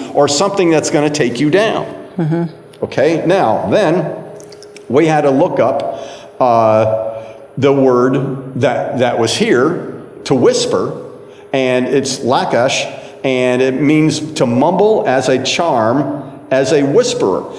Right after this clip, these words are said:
Speaker 1: So even the term whisper in the Old Testament is nearly identical to this term. And look at this now. This is lakash, and Kathy, uh, your, our audience can't see this, but lakash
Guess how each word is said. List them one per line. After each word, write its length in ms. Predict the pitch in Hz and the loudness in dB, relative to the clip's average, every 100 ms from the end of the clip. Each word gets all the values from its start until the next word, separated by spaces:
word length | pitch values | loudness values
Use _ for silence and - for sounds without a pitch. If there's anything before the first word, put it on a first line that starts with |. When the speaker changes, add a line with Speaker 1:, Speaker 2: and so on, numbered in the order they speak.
| - | -10
Speaker 1:
So 320 | - 170 160 | -2 0 2
even 300 | 196 254 262 | 0 2 4
the 100 | 233 | 2
term 500 | 226 208 196 196 196 | 2 2 2 0 0
whisper 640 | 214 330 - - 98 - - - - - - | 0 0 -2 -2 -2 -2 -10 -16 -20 -20 -2
in 160 | 226 214 | 2 4
the 120 | 190 | 4
Old 180 | 202 233 | 4 4
Testament 920 | - 254 - 131 - - - - - | 2 0 0 0 0 -4 -10 -12 2
is 200 | 180 170 | 4 4
nearly 800 | 170 175 262 320 247 180 185 185 | 2 2 2 4 4 4 2 0
identical 1200 | 185 214 226 - 277 311 285 - 139 123 180 - - | 0 0 -2 0 0 2 0 0 2 2 0 -4 -4
to 100 | - | 0
this 240 | 190 226 - | 2 2 0
term. 460 | 294 262 - - - - - | 0 0 -2 -8 -14 -16 -4
And 260 | 131 127 131 | 0 2 2
look 140 | 175 202 | 2 0
at 120 | - | 2
this 260 | 104 - | 0 0
now. 320 | 107 82 - - - - | -2 -2 -4 -10 -16 -6
This 240 | 107 165 196 | 0 2 2
is 120 | 165 | 2
lakash, 720 | 151 185 151 104 92 - - | 2 2 2 0 -2 -4 -6
and 80 | 107 | -6
Kathy, 420 | 135 120 131 135 139 - - - | -2 -2 0 -2 -2 -10 -8 0
uh, 380 | 101 101 127 131 | 0 0 -2 0
your, 340 | 123 120 117 | 2 2 2
our 200 | 117 120 | 2 2
audience 420 | 123 127 120 113 | 2 2 2 0
can't 240 | - 120 104 | -2 -2 -2
see 220 | - 185 | 0 2
this, 480 | 110 - - - - | 2 0 -4 -10 -4
but 180 | 131 110 | -2 0
lakash 800 | 123 220 - 110 - - - | 2 0 0 -2 -2 -4 -8